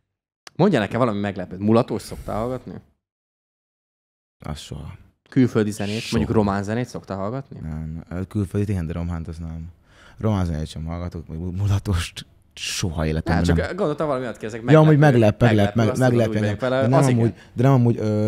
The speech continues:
Speaker 2: tehát tényleg mindenféle zenét hallgatok, és, ö, olyan szinten, hogy tényleg akár meghallgatok egymás után bármikor egy jazzt, és, és egy olyan baszó rappet, amit, amit mondjuk csak az ilyen korombeliek meg ilyenek hallgatnak azt. Tehát, hogy így
Speaker 1: Mhm.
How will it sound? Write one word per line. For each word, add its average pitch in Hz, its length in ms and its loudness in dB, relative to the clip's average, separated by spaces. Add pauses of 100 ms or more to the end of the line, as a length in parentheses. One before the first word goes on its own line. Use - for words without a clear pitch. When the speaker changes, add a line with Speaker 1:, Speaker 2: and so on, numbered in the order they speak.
(360)
Speaker 2:
tehát - 340 -10
tényleg 104 320 -4
mindenféle 113 640 -2
zenét 107 340 -4
hallgatok, 104 460 4
és, - 300 4
ö, 95 600 6 (180)
olyan 82 200 0
szinten, 87 280 0
hogy 85 180 2 (120)
tényleg 90 220 2
akár 90 320 2 (1300)
meghallgatok 95 480 4
egymás 85 260 2
után 85 160 -2
bármikor 85 340 -2
egy 76 260 -2
jazzt, 117 500 2 (960)
és, 82 540 0
és 80 240 -6
egy 82 220 -2
olyan 85 600 0 (520)
baszó 87 320 -2
rappet, 85 600 -4
amit, 76 500 -8
amit 82 240 -6
mondjuk 85 220 -4
csak 85 160 -8
az 87 120 -4
ilyen 78 200 -6
korombeliek 80 540 -4
meg 82 100 -2
ilyenek 80 180 0
hallgatnak 78 400 -2
azt. 85 140 -6
Tehát, - 340 -14
hogy 101 120 6
így 101 320 6
Speaker 1:
Mhm. - 200 -6